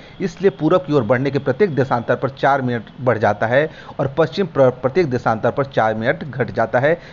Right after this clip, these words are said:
इसी तरह इसका क्या है? समय का निर्धारण किया जाता है। अंतर्राष्ट्रीय तिथि रेखा क्या है? एक सौ अस्सी डिग्री देशांतर को अंतर्राष्ट्रीय तिथि रेखा कहा जाता है। ठीक है, अगला सवाल है, अंतर्राष्ट्रीय तिथि रेखा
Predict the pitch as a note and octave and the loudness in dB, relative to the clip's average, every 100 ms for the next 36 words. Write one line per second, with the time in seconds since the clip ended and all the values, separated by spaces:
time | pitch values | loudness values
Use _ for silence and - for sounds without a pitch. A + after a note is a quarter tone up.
0 | - D3+ A3 G#3 C#3 A2+ B2+ C3 - - | -8 -4 -4 -2 2 4 2 -2 -16 -12
1 | C3+ D3+ B2+ B2+ D3 G#3+ - - - - | -2 -2 2 2 2 0 -6 -20 -10 -2
2 | B2+ A2 A#2+ C3+ G#2+ G2+ G2+ C3+ - A2 | 0 2 0 0 0 0 -2 -4 0 2
3 | G2 - D3+ - - - D3+ G3 A3+ G3+ | 2 -2 -4 -6 -14 -4 -2 0 2 0
4 | G3+ G#3 D#3+ D3 C#3 G#2+ A2+ G#2 C3 D#3+ | 0 -2 -4 -2 0 0 0 2 2 2
5 | D#3 D3+ - - D3 - - F3 C#3 C3+ | 0 0 -2 2 0 0 -6 -2 0 2
6 | B2 A2+ B2 A2+ C#3+ E3+ - - - F#3+ | 2 0 0 0 2 0 -4 -18 -2 0
7 | - D3+ C3+ A#2+ A2 D3+ C3 A2 C3 A2 | 0 0 2 2 2 -2 -4 -2 0 0
8 | A#2 A#2+ A2+ G#2+ G#2+ - A2 F#2 - - | 0 -2 -2 -2 -4 -4 -4 -4 -10 -10
9 | D3+ A3 B3+ - - - - - - - | -2 -2 -2 -10 -20 -20 -20 -20 -20 -20
10 | - - - - - - - G3 A3+ A3 | -20 -20 -18 -18 -18 -8 0 2 4 4
11 | G#3+ G#3 D#3+ C#3+ A#2+ - C#3+ C3+ - B2 | 4 2 0 2 2 2 -2 -2 0 0
12 | G#2+ - B2+ | 0 -2 -2